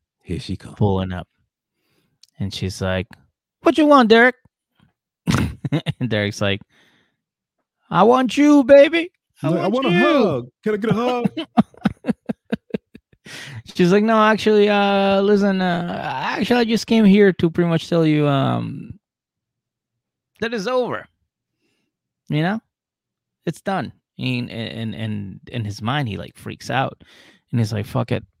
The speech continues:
Speaker 2: like, "Hail Mary, here it comes. This is it. All I got." All
Speaker 1: Bruh,
Speaker 2: right?"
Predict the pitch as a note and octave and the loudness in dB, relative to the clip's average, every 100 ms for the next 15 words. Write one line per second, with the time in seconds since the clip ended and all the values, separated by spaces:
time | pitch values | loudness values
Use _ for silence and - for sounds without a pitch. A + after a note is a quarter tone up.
0 | - A2 G2+ _ _ _ _ _ _ _ | -6 -6 -6 _ _ _ _ _ _ _
1 | _ _ _ - - C3 B2 A#2 G#2 - | _ _ _ -10 0 2 4 0 -4 -12
2 | _ - A2+ A2 A#2+ G2 F#2 - - G#2+ | _ -2 0 0 -2 -8 -10 -14 -6 -6
3 | G#2 B2 G2+ - _ - G#2+ A2 G#2 A2+ | -4 -6 -6 -8 _ -6 -4 -2 0 -2
4 | - - _ - _ _ A2+ A2 A#2 D#3+ | -2 -12 _ -20 _ _ -4 0 2 0